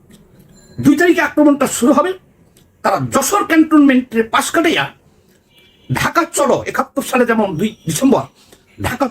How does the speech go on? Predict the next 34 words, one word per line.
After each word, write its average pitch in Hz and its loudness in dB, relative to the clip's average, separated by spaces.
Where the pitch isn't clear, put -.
চলো 226 2
বলে 214 2
তারা 196 -2
অভিযান 180 2
চালিয়েছিল, 294 0
সেরকম 320 2
ভাবে 247 0
একটা 240 -2
অভিযান 190 2
চালিয়ে 247 0
ঢাকা 151 -4
দখল 139 2
করে 117 0
নেবে। 101 -6
আচ্ছা, - -10
এখন 330 0
এই 330 2
নিউজটা 302 4
আগে 269 -2
আপনাদেরকে 233 -2
আমি 202 0
দেখাইনি, 160 0
দেখাই 202 2
নেওয়ার 320 2
পরে - -2
আরো 381 0
ভালো 277 -4
খবর 240 0
আছে, 156 -8
সেই - -2
খবরগুলো 220 0
আমি 185 -2
আপনাদেরকে 156 -2
দিব। 131 2